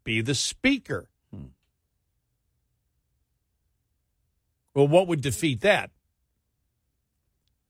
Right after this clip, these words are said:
Speaker 1: Constitutionally, separation of
Speaker 2: Separation
Speaker 1: powers.
Speaker 2: of powers.
Speaker 1: Right.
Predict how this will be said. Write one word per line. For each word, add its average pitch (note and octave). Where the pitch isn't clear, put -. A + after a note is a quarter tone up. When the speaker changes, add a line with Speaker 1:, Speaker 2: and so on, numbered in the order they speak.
Speaker 1:
Constitutionally, B2
separation B2
of G#2
Speaker 2:
Separation B2+
Speaker 1:
powers. G3
Speaker 2:
of F#2+
powers. A#2+
Speaker 1:
Right. A2